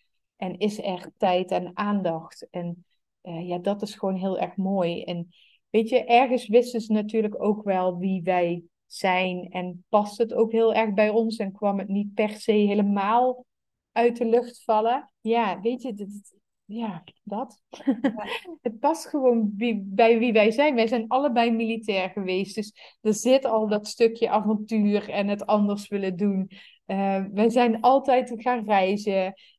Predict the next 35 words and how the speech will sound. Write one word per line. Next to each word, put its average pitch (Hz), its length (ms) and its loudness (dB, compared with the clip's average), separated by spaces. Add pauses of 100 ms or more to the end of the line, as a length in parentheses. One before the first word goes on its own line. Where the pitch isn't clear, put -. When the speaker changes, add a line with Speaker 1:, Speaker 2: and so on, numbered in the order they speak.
Speaker 1:
Eh, 196 200 -6
we 202 80 -2
hebben 220 220 2
altijd 269 360 4
geroepen 233 480 0
dat 214 200 -2
we 220 160 2
langere 214 440 2
tijd 202 240 -2
naar 202 100 -6
het 196 80 -4
buitenland 196 480 -2
wilden. 196 260 -2
Die 254 160 2
wereldreis 202 800 0
was 202 340 -6
er. 190 300 -6 (360)
Dus 226 260 -2
we 208 120 -6
zijn 262 260 0
altijd 294 380 2
wel 240 140 4
een 202 140 2
beetje 208 380 0
die 180 460 -8 (920)
andere 190 640 0
geweest, 175 640 -6
om 180 160 -8
het 180 120 -10
zo 190 200 -4
maar 175 200 -6
eventjes 175 520 -8
te 185 100 -10
zeggen. 170 440 -6
Speaker 2:
Ja. 185 220 -8